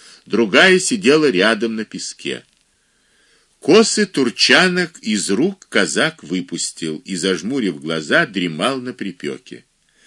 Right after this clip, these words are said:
Кривая черкесская сабля в серебряной оправе,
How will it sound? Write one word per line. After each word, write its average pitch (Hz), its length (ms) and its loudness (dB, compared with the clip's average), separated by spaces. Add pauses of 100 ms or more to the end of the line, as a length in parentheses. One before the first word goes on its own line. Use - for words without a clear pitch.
(360)
Кривая 131 560 6
черкесская 117 840 0
сабля 127 560 0
в 131 80 -8
серебряной 87 680 -2
оправе, 120 600 -2